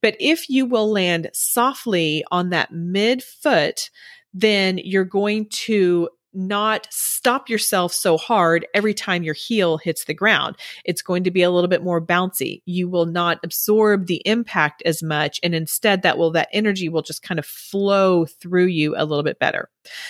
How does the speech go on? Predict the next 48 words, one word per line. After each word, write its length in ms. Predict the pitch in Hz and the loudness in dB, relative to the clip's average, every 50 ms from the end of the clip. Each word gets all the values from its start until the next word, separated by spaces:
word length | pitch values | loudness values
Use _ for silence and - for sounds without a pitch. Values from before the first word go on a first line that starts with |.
| - - _ | -18 -14 _
Sometimes 500 | - - 285 302 277 294 254 233 220 233 | 0 0 0 0 2 0 2 2 2 2
I 40 | |
use 340 | 202 208 196 202 196 196 196 | 0 2 2 2 0 0 0
the 80 | - 180 | -2 -2
word 400 | 180 185 180 175 170 170 170 170 | 0 2 2 2 2 2 0 -4
you, 320 | 180 190 180 - 175 165 151 151 | -4 -4 -4 -4 -6 -8 -8 -2
run 180 | 175 185 180 | -2 0 0
on 120 | 180 175 170 | 0 0 -2
your 100 | 160 156 | -4 -6
toes. 580 | - - - 185 170 175 180 196 220 226 - - - - - - _ _ - | -6 -4 0 2 2 4 2 2 -2 -4 -6 -12 -14 -20 -20 -20 _ _ -2
You're 100 | 233 233 | 0 2
not 240 | 262 277 277 - | 4 2 2 2
actually 420 | - 196 208 208 - - 208 185 180 | 2 0 0 0 0 0 2 2 2
running 340 | 165 170 165 170 175 170 156 | 2 0 0 0 0 -2 -2
on 120 | 156 156 | -4 -6
your 80 | 139 143 | -8 -10
toes, 400 | - - 185 165 151 156 143 - | -8 -2 0 0 0 0 -2 -2
but 160 | - 185 - | -2 0 0
if 220 | 185 185 - - | 0 -2 -2 -4
you 160 | 185 170 165 | -4 -4 -2
shoot 440 | - - - - - 339 349 - - | -2 -2 -2 0 2 2 0 0 -2
for 120 | - 262 240 | -2 -2 0
your 160 | 214 202 185 | 0 0 -2
toes, 420 | - - 233 202 175 170 160 160 | 0 2 2 4 4 2 2 0
then 140 | - 175 175 | -2 0 0
you'll 100 | 175 165 | 0 -2
probably 480 | - - 247 226 214 208 196 196 185 175 | 0 0 0 0 0 0 0 0 0 0
land 400 | 170 165 160 165 165 165 160 - | 0 0 0 0 0 0 0 -2
a 60 | 160 | 0
little 180 | 165 165 160 | 2 2 2
bit 220 | 156 165 151 - 165 | 2 2 -2 -2 -2
more, 420 | 160 156 151 151 151 151 147 - - | -2 0 2 2 4 2 2 0 0
again, 400 | - 175 160 170 160 151 143 139 | -2 0 2 2 2 2 0 0
on 180 | - 160 170 180 | 0 0 0 2
that 160 | 185 175 151 | 0 -2 -2
midfoot 440 | 156 165 160 151 - - 165 151 - | 0 0 -2 -2 0 -2 -2 -2 0
in 180 | - 170 185 180 | 0 -2 -2 -2
the 80 | 170 | -2
middle 340 | 165 160 156 156 156 - - | -2 -2 -2 -2 -2 -4 -2
of 360 | - 160 156 151 151 156 - 160 | -2 0 0 0 -2 -4 -4 -4
your, 340 | 147 143 147 147 147 - - 160 | -4 -2 0 -2 -2 -2 -2 -4
um, 240 | 151 139 156 156 - _ _ - - - _ _ - | -4 -4 -6 -8 -14 _ _ -20 -20 -20 _ _ 0
in 120 | 202 190 | 2 4
the 60 | 180 | 4
middle 220 | 170 165 139 - 127 | 4 2 0 0 -2
of 100 | 127 - | -2 -4
your 80 | 147 | -4
foot. 280 | - - - - - | -2 2 2 2 2